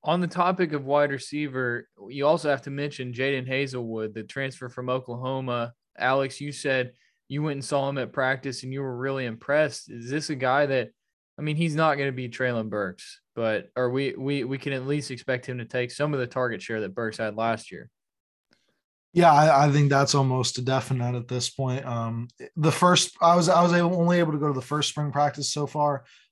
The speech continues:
Speaker 2: uh, but while I was there, he was running, um, first with the threes, then moved up with the twos. Got a couple one-on-one reps. Uh, I believe the first rep of one-on-ones they had was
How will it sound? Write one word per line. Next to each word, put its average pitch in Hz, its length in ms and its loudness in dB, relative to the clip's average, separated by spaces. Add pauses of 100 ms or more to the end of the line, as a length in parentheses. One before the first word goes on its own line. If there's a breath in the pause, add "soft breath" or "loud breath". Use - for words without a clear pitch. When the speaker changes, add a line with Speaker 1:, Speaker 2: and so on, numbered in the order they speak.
Speaker 2:
uh, 131 120 -4
but 143 220 -6
while 156 300 8
I 160 60 10
was 151 180 4
there, 147 220 2
he 147 120 0
was 135 200 0
running, 143 480 -2
um, 127 360 -2
first 160 280 0
with 139 100 -10
the 147 80 -2
threes, 143 340 -2
then 139 140 -2
moved 135 160 -4
up 131 140 -2
with 123 100 -8
the 123 100 -10
twos. 135 520 0 (420 loud breath)
Got 175 180 8
a 180 40 4
couple 160 240 2
one-on-one 156 380 2
reps. 151 300 -2
Uh, 131 340 -4
I 131 80 -8
believe 143 320 -2
the 135 80 -4
first 156 380 0
rep 151 200 2
of 127 120 -4
one-on-ones 135 540 -4
they 131 100 -6
had 127 260 -2
was 120 300 -6